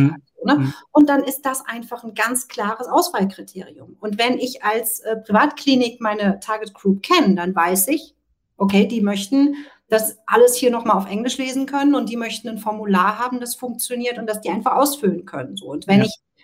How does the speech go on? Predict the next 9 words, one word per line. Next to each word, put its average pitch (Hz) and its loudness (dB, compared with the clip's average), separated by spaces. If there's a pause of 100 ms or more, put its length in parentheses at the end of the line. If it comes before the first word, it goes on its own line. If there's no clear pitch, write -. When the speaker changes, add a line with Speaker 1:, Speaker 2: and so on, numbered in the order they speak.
Speaker 2:
das 320 0
ignoriere, 202 0
dann 208 -4
verliere 208 0
ich - -4
die - -16
Leute - -20 (100)
einfach. - -20 (720)
Speaker 1:
Cool, 202 6